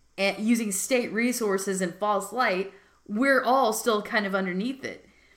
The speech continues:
And, uh, so since Biden, we've seen the advent of using taxpayer resources to aggrandize the role of public censorship, which you just complained about,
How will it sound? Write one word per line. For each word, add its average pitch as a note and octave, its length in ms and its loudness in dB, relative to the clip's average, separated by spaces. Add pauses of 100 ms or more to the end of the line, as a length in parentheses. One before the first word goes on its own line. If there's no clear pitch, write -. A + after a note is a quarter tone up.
(400)
And, G3+ 320 0
uh, E3+ 340 2
so B3+ 160 0
since E4 240 -2
Biden, D#4 340 2
we've C#4+ 140 0
seen C4 220 -4
the A#3+ 100 -2
advent A3+ 420 0
of G3+ 120 -4
using A3+ 280 -2
taxpayer A#3 520 -2
resources G#3 560 -4
to - 180 -6
aggrandize G3+ 540 -2
the G3+ 80 -6
role G#3 300 -4
of G#3+ 120 -6
public A#3+ 420 -4 (220)
censorship, A#3 680 -2
which F#3 140 -6
you A#3 80 -2
just A#3+ 200 -6
complained B3 500 -2
about, C3+ 320 -8